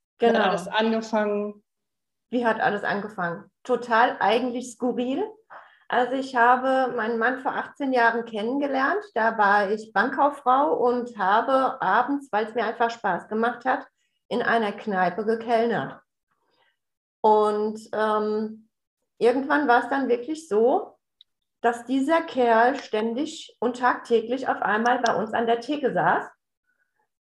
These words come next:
Speaker 2: Und meine Mutter war eigentlich die Erste, die irgendwann mich mal besucht hatte dort und hat was getrunken und meinte so, "Der guckt dich die ganze Zeit so an, ich glaub, der will was von dir." Und das war dann tatsächlich aber grad so ein Zeitpunkt, wo ich null Komma null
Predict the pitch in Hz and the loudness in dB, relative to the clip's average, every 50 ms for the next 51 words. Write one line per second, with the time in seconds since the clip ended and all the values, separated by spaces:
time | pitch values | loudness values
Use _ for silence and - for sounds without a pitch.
0 | _ - 247 294 277 269 247 247 254 247 240 - - - - 262 240 247 247 233 | _ 0 2 4 4 4 4 4 2 -2 -4 -8 -12 -6 0 2 4 4 4 4
1 | 240 330 339 427 392 339 302 233 247 294 294 285 - - 214 - 190 220 294 - | 2 2 2 2 4 4 4 4 4 2 0 -2 -4 -2 2 4 4 4 4 2
2 | - 294 - 254 233 196 233 262 254 269 294 277 302 285 247 247 - - - _ | -2 -6 -4 -2 0 2 2 2 2 0 0 0 0 -2 -4 -4 -8 -14 -18 _
3 | - 220 233 226 226 233 226 226 196 202 185 208 269 269 - - 285 277 285 311 | -6 -4 -4 -2 0 2 2 2 2 0 -2 -2 -4 -4 -4 -4 -4 -4 -4 -4
4 | 262 277 285 285 294 294 233 226 220 220 220 220 196 208 208 - 214 208 - - | -2 2 2 2 2 2 -2 -2 -4 -4 -4 -4 -6 -6 -6 -8 -14 -12 -6 -2
5 | 233 240 240 240 247 247 240 226 226 220 226 226 226 190 196 196 214 220 240 240 | 0 0 0 0 0 0 2 2 2 0 0 -2 -2 0 0 0 0 0 -2 -2
6 | 202 208 226 226 226 220 214 - - 269 269 - - 262 269 - 262 254 233 233 | 0 0 0 0 0 -4 -8 -8 -8 -10 -10 -10 -12 -14 -10 -8 -4 -2 -2 -2
7 | 233 233 - - 240 220 220 - 208 196 220 220 - - - 214 196 202 - 214 | -4 -6 -8 -6 -6 -6 -6 -6 -6 -4 -4 -6 -6 -2 0 0 0 0 -2 -4
8 | 214 185 208 214 208 202 196 202 202 - - 165 170 180 165 160 160 156 160 - | -4 0 0 0 0 0 -2 -4 -6 -8 -10 -10 -10 -8 -6 -6 -4 -4 -6 -8
9 | - _ _ _ _ - - _ - 202 208 240 233 240 208 190 233 269 - - | -12 _ _ _ _ -20 -16 _ -2 4 4 4 4 6 6 8 8 8 8 6
10 | 320 - - 226 185 185 - 190 202 - - - 277 - 226 233 247 254 247 247 | 4 4 4 2 2 2 2 -2 -2 -2 -4 -8 -6 -4 -2 2 4 4 2 2
11 | 247 - 185 214 254 247 - 254 254 247 247 - 226 226 233 233 - - 247 240 | 2 0 2 2 2 0 -2 -4 -4 -4 -4 -4 -2 -2 -2 -2 -2 -2 -2 -2
12 | 240 240 226 233 214 226 220 226 220 233 262 285 262 - 277 269 247 240 233 226 | -2 2 4 4 4 4 0 -2 0 0 0 0 -2 -6 -4 -2 0 0 2 4
13 | 226 247 254 247 247 - | 4 4 4 2 -2 -8